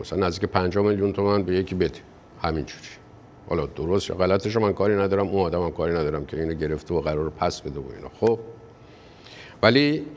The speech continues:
این قدرت رو خانم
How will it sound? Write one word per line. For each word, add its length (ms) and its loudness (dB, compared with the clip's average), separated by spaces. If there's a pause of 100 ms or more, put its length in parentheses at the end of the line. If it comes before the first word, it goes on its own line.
(720)
این 320 2 (120)
قدرت 680 4
رو 200 4
خانم 720 4